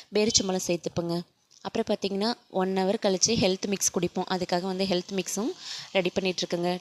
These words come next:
டீ, காஃபி காலையில குடிக்கிற பழக்கமே இல்லைங்க. நல்ல விஷயம் நினச்சிக்கிட்டு இதையே கண்டினியூஸாக ஃபாலோ பண்ணிகிட்ருக்கேங்க. என் ஹஸ்பண்ட் டீ கொடுத்தா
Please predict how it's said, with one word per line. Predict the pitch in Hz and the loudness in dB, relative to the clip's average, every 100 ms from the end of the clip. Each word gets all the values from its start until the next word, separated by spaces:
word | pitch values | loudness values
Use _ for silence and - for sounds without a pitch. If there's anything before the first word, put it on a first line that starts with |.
| - | -2
டீ, | 226 247 | 0 0
காஃபி | - 202 - 220 | 0 0 0 -4
காலையில | - 175 180 185 185 220 | 0 2 4 4 4 2
குடிக்கிற | 202 190 202 185 180 | 0 0 2 2 2
பழக்கமே | 175 180 190 202 220 | 2 2 0 2 2
இல்லைங்க. | 190 185 185 175 | 2 2 0 -2
நல்ல | 180 170 190 | -2 0 0
விஷயம் | 196 175 190 180 | 2 0 0 -2
நினச்சிக்கிட்டு | 175 196 190 196 | -2 -2 -2 -2
இதையே | 208 185 180 175 185 214 - - - - 202 | -2 0 0 2 2 0 -4 -10 -10 -4 -2
கண்டினியூஸாக | 196 214 196 196 214 | 0 2 2 0 0
ஃபாலோ | - 185 185 185 | 2 4 2 0
பண்ணிகிட்ருக்கேங்க. | 180 180 - 180 180 | -2 -4 -6 -2 0
என் | 175 | -2
ஹஸ்பண்ட் | 175 - 226 | -2 -4 -4
டீ | 214 220 | -2 -2
கொடுத்தா | 208 190 220 | -2 -2 -2